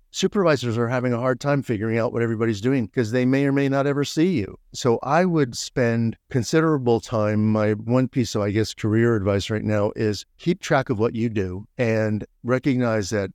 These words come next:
how you add value, how you contribute is gonna be really important, especially for younger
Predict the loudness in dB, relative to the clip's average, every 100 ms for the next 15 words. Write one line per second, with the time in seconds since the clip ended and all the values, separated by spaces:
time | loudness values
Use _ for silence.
0 | -10 -2 0 2 2 2 0 0 0 2
1 | 2 0 -2 -4 _ _ -2 2 2 0
2 | -2 0 0 2 0 -4 _ -4 -2 -2
3 | -2 -2 0 0 0 0 2 2 0 -2
4 | -2 -2 -2 -8 -10 -10 0 0 0 -2
5 | 0 2 2 2